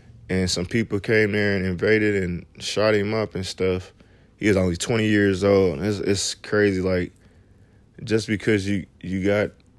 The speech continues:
this and that, different cars, all these colors and stuff, yeah, it's okay to show it off, but at the same time, you gotta understand there's people out there that don't have that and feel like you tryna,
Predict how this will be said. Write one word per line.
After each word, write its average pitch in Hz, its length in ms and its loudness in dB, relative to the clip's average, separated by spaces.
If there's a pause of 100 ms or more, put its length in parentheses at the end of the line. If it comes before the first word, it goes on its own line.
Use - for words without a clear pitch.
(120)
this 95 460 0
and 95 160 -2
that, 104 600 -4
different 104 380 0
cars, 101 520 4
all 101 140 2
these 98 200 -2
colors 98 160 -2
and 95 100 -4
stuff, 90 280 -6 (800)
yeah, 135 200 2
it's 131 200 4
okay 110 300 2
to 95 80 -2
show 107 280 2
it 98 100 4
off, 98 220 4
but 90 80 0
at 82 80 -4
the 98 60 -8
same 107 380 -4
time, 104 580 -4
you 104 80 -4
gotta 95 440 2 (640)
understand 95 640 -2
there's 107 220 -2
people 107 320 0
out 101 180 2
there 98 140 2
that 90 360 -2
don't 104 280 0
have 107 320 0
that 104 300 0 (640)
and 87 100 -4
feel 110 240 2
like 98 300 2
you 95 260 -4
tryna, 87 560 -6